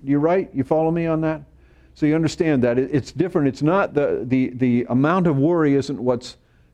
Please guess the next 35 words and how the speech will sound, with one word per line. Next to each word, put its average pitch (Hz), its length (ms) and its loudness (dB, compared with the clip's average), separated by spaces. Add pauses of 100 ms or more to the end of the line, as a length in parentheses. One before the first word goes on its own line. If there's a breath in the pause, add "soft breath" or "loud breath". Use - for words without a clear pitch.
(120)
uh, 123 120 2
the 131 140 0
circumstance 160 680 0
isn't 139 200 2
what 131 200 0
determines 127 560 0
it. 117 120 2
What 123 200 -2
determines 135 520 0
is 113 200 0
it, 113 240 -2 (320 soft breath)
uh, 120 160 0
what 117 180 0
determines 139 460 0
is 110 140 0
it 113 100 2
is 113 140 -2
the 127 120 2
intensity 120 520 0
of 95 100 -4
the 110 100 -2
feeling. 120 460 -2 (1160 soft breath)
Some 170 200 -2
people 151 220 0
might 156 220 2
worry 151 320 2
standing 160 440 0
on 151 140 2
the 143 80 2
first 147 400 -2
tee, 208 380 -2 (360)
if - 60 -18
you're 107 180 0
a 107 40 0
golfer. 127 500 -4